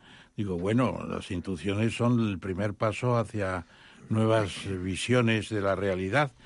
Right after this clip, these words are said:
Eh, espero encontrarlo". Y concretamente, pues, eh, eh, los casos de Pasteur, del propio Einstein,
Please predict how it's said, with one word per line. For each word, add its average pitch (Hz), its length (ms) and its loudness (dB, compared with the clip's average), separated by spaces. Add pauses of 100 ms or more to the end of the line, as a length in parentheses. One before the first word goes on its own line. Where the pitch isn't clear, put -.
(320)
Eh, 92 360 -4
espero 101 360 -2
encontrarlo". 107 640 0 (380)
Y 87 920 -4
concretamente, 98 920 -4
pues, 90 500 -4
eh, 82 560 -4 (540)
eh, 110 160 -6
los 92 260 -4
casos 101 380 0
de 92 120 0
Pasteur, 113 640 0 (300)
del 98 140 -8
propio 101 400 -4
Einstein, 104 540 -2